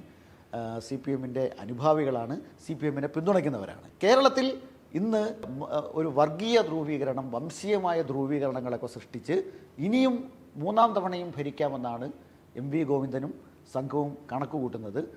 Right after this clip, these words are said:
ഈ കണക്ക് കൂട്ടൽ, ഏഹ്, ശരിയാകാൻ പോകുന്നില്ല എന്നത് കേരളത്തിൻ്റെ മതേതര, ഏഹ്, സമൂഹം മറുപടി പറയാൻ പോകുന്ന ഒരു കാര്യമാണ്. അതിനപ്പുറത്തേക്ക് അങ്ങനെ സംഭവിച്ചാലുണ്ടാകുന്ന ഭീകരമായ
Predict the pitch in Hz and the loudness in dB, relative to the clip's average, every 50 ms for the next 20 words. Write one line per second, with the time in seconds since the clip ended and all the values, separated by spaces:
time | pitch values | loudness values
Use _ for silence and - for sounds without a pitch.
0 | - - - - - - 226 269 269 269 - 180 175 180 175 208 190 151 135 127 | -20 -20 -20 -16 -4 2 2 2 2 2 0 0 0 0 0 0 -2 0 -2 -2
1 | - 143 180 190 - - - - - - - - - - 131 123 117 113 113 113 | 0 0 0 0 -4 -8 -20 -20 -20 -20 -20 -14 -6 -2 -2 0 0 -2 -2 -4
2 | 107 107 101 - - - - - 120 - - 143 143 165 170 165 165 160 165 165 | -4 -4 -6 -8 -8 -10 -10 -10 -10 -6 -4 -2 0 4 6 6 8 8 6 2
3 | 151 135 139 143 151 151 147 147 139 147 135 123 123 131 135 175 - 160 151 147 | 2 2 0 0 0 0 0 0 2 2 2 2 0 -2 -4 -2 0 2 2 2
4 | 156 156 156 - 214 175 170 170 - - - - - - 135 135 131 160 165 165 | 2 0 -2 -2 -2 0 -2 -2 -2 -14 -20 -20 -14 -8 -6 -2 0 0 2 2
5 | 165 165 165 180 180 - - - - - - - - - 123 127 123 127 127 123 | 2 4 2 2 0 -2 -10 -18 -20 -20 -20 -16 -10 -4 -2 0 2 2 2 2
6 | 123 117 - - 131 139 139 135 131 165 170 - - - - - - - - - | 0 -2 -2 -4 -6 -4 -2 -2 -2 -4 -6 -6 -14 -20 -20 -20 -20 -18 -16 -12
7 | - 113 135 143 165 170 190 185 156 160 147 143 143 139 135 - 123 120 123 123 | -6 0 2 2 2 2 0 0 0 0 0 0 0 -2 -2 -6 -6 -6 -6 -6
8 | 151 160 143 147 151 151 147 131 - - 82 78 92 113 - - - - - - | -6 -4 4 4 6 6 6 2 -2 -4 -8 -12 -12 -12 -14 -16 -20 -20 -20 -20
9 | - - - - 175 208 214 190 202 - 208 226 185 - 196 160 135 143 160 202 | -16 -6 0 2 4 4 4 2 2 4 2 2 2 4 0 0 2 0 0 0
10 | - - - - - - - - 131 151 180 190 196 185 - - 151 156 165 170 | 0 -4 -8 -16 -18 -16 -6 -4 -4 -2 0 0 0 0 0 -2 -4 -2 0 -2
11 | 190 185 185 156 196 185 175 156 156 147 151 143 139 139 135 139 151 165 160 - | -2 -2 0 2 2 2 2 2 0 2 2 2 2 0 -2 -2 -2 -2 -2 -6
12 | - - - - - 120 151 185 185 202 208 190 185 175 160 | -14 -20 -20 -16 -8 -4 -2 2 4 4 4 4 2 2 0